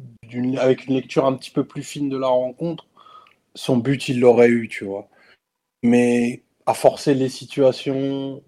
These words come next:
à peut-être surréagir à, à certains moments, ça rend des copies qui sont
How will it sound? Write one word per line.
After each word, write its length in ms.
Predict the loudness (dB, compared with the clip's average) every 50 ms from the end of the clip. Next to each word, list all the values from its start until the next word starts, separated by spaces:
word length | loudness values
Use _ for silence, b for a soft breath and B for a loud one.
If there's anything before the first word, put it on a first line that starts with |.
| _ _ -6
à 100 | -6 -6
peut-être 480 | -4 -4 -6 -6 -4 -6 -6 -6 -8 _ _ _ -20 -20 _ _ _ _ _ _ _ _ -12
surréagir 920 | -4 -2 0 0 0 0 0 2 4 4 4 2 2 -2 -4 -2 -2 -2
à, 400 | -2 -2 -4 -4 -4 -6 -8 -10 B B B B B B
à 80 | B -8
certains 420 | -2 0 0 0 0 2 0 2
moments, 480 | 2 0 -2 0 0 0 0 -2 -2 -6
ça 460 | -10 -14 -18 -18 -18 -6 -2 -2 -2
rend 260 | 0 -2 -2 -2 -2
des 180 | -2 -4 -8 -10
copies 380 | -8 -10 -10 -10 -12 -16 -18
qui 160 | -18 -18 -18 -18
sont 300 | -16 -16 -16 -16 -18